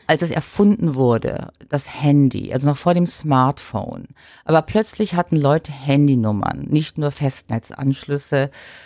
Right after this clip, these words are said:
Und ich erinnere mich, dass es immer dann, wenn es um wichtige Leute geht, die man erreichen wollte,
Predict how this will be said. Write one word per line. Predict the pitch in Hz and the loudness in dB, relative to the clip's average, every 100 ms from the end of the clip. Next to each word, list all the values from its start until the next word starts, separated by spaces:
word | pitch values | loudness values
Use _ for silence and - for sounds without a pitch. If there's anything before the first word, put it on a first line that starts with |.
| _ - | _ -2
Und | 170 | 0
ich | 160 | 2
erinnere | 156 160 214 | 2 4 4
mich, | 214 214 | 4 0
dass | - 160 - | -2 -4 -6
es | - 160 | -18 -18
immer | - 180 156 | -2 0 2
dann, | 151 | 4
wenn | 175 | 2
es | 165 | 2
um | 151 | 0
wichtige | 160 196 208 170 | 0 0 0 2
Leute | 160 190 175 | 4 2 0
geht, | 151 143 | -4 -6
die | - | -2
man | 143 | 0
erreichen | 139 135 170 - 185 | 0 0 0 0 0
wollte, | 147 139 147 180 | 2 0 0 -2